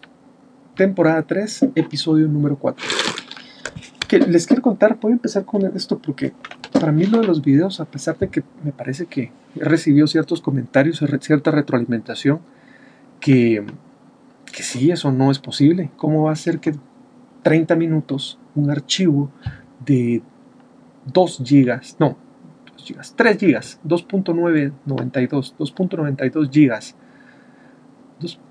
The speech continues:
tres gigas, de treinta y un minutos, treinta y dos minutos,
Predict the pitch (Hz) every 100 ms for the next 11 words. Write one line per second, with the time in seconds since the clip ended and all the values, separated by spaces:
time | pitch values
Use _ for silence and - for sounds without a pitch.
0 | _ - - 175 156 135 98 - - -
1 | _ _ - - - _ _ _ _ _
2 | - _ - - 147 143 - 156 147 135
3 | 143 165 202 196 147 156 202 220 - _
4 | - 127 113 117 151 185 180 147 185 -